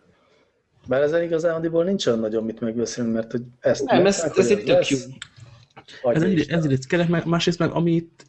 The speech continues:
Speaker 3: érdemes még talán elmondani, hogy, hogy ezzel egy picit, és akkor nagyon nagyot mondok, közelebb kerülünk Amerikához abban az értelemben, hogy az összes ott kitalált ilyen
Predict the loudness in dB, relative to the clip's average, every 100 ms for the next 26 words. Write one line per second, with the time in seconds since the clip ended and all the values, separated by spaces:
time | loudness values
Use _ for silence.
0 | _ -4 0 2 0 -2 0 0 2 2
1 | 2 0 0 2 0 0 0 -2 -6 _
2 | _ _ _ _ _ _ _ -8 -8 _
3 | _ _ -4 0 0 2 0 -2 -4 -4
4 | -2 -4 -10 -6 -4 -4 -2 0 2 2
5 | 0 -4 -2 0 2 2 0 0 2 2
6 | 0 -2 -2 0 -2 0 -2 -2 -4 -4
7 | -6 -6 -2 0 0 0 -2 -4 -6 -6
8 | -4 -2 -2 0 2 0 0 0 -2 -4
9 | -4 -2 -2 -4 -2 -2 -2